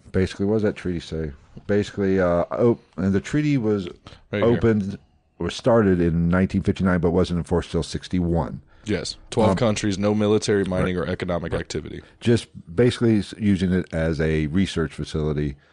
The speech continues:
Speaker 1: or u-, re-, for research purposes
Speaker 2: Mm-hmm.
Speaker 1: on basically studying the ice.
Speaker 2: Yes, 'cause there are seventy research stations, forty w-, operate all year round, and thirty only oper-, operate during the summer.
Speaker 1: So you can't go, now, there's a big speculation. People say you can't go there.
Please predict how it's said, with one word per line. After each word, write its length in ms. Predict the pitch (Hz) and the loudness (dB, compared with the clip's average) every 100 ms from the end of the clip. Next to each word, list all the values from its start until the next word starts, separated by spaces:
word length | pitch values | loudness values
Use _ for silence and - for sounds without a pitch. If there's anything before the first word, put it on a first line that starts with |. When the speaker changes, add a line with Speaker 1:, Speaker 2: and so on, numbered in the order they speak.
| _ | _
Speaker 1:
or 200 | 71 78 78 | -4 -4 -2
u-, 200 | 95 98 | -2 -2
re-, 180 | 104 104 | 0 0
for 200 | 95 - | 0 -2
research 520 | 95 107 120 - 98 - | 2 2 2 0 -2 0
purposes 560 | 90 - - 90 85 | -2 -2 -4 -4 -4
Speaker 2:
Mm-hmm. 240 | 98 92 98 - _ _ _ - | -6 -8 -8 -12 _ _ _ -6
Speaker 1:
on 140 | 82 82 - | -4 -4 0
basically 400 | 107 92 85 82 | 0 0 -2 -2
studying 380 | - 78 76 69 | -2 -2 -2 -2
the 100 | 71 | -4
ice. 120 | - 101 | -4 -4
Speaker 2:
Yes, 240 | 78 - | -4 -4
'cause 160 | - 90 | -6 -4
there 160 | 90 | -2
are 120 | 90 | -2
seventy 420 | 82 - 98 101 85 | -4 -2 -2 -2 -4
research 400 | 82 - 85 - | -4 -4 -4 -4
stations, 460 | - 85 - 98 | -4 -6 -6 -12
forty 520 | - 95 101 98 90 98 113 | -10 -6 -4 -4 -6 -8 -16
w-, 200 | - 92 _ - | -16 -16 _ -8
operate 380 | 87 85 85 80 | -6 -4 -4 -4
all 200 | - 117 | -2 -2
year 180 | 82 80 | -2 -4
round, 260 | 80 87 95 | -4 -4 -6
and 160 | 98 | -6
thirty 240 | 117 113 104 | -6 -4 -4
only 220 | 104 107 | -6 -8
oper-, 520 | 98 - 101 101 101 | -10 -10 -12 -12 -10
operate 360 | 101 - 104 104 | -10 -8 -10 -10
during 180 | 104 | -10
the 60 | 113 | -10
summer. 360 | - 117 71 - - | -10 -10 -12 -16 -20
Speaker 1:
So 420 | - 104 92 82 - _ _ - | -2 2 4 2 -4 _ _ -10
you 140 | 98 | -10
can't 300 | - 139 160 | -4 -2 -2
go, 120 | 104 - _ - | -4 -8 _ -4
now, 200 | 113 101 | 0 2
there's 240 | 117 113 | 2 2
a 40 | 117 | 0
big 260 | 180 175 | 0 0
speculation. 520 | 131 127 110 101 95 85 | 0 -2 0 0 0 -2
People 180 | 92 76 | -4 -2
say 120 | 80 | -2
you 180 | 78 80 | -2 -4
can't 520 | - 101 87 - 76 | 0 2 2 -2 -4
go 260 | 85 80 | 0 0
there. 320 | 73 50 - | -2 -6 -12